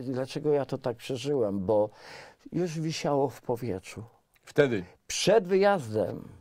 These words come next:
Speaker 1: już wisiało w powietrzu,
Speaker 2: Czyli
Speaker 1: przed
Speaker 2: już przed
Speaker 1: wyjazdem do
Speaker 2: osiemdziesiątym czwartym
Speaker 1: Sarajewa,
Speaker 2: roku.
Speaker 1: bo byliśmy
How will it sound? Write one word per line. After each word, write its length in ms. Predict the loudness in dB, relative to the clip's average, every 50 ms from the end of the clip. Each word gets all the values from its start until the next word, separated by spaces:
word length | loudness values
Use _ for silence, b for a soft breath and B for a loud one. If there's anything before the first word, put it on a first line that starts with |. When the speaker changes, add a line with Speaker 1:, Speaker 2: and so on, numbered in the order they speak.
| -20 -18 -10
Speaker 1:
już 260 | -6 -4 -2 -2 -2
wisiało 480 | -2 -4 -4 -2 0 0 2 2 0 0
w 80 | -2
powietrzu, 500 | 0 0 0 0 0 -2 -4 -4 -4 -2
Speaker 2:
Czyli 100 | 0 2
Speaker 1:
przed 100 | 2 2
Speaker 2:
już 100 | 4 4
przed 100 | 4 6
Speaker 1:
wyjazdem 280 | 8 8 8 6 6 6
do 60 | 6
Speaker 2:
osiemdziesiątym 580 | 6 6 6 2 0 0 0 2 2 4 2 4
czwartym 240 | 6 6 6 6 6
Speaker 1:
Sarajewa, 500 | 6 6 6 4 4 4 4 2 2 2
Speaker 2:
roku. 100 | 0 B B B B B B -6
Speaker 1:
bo 300 | -2 2 4 4 4 4
byliśmy 720 | 6 6 6 6 6 2 -2 -2 0 0 2 2 2 0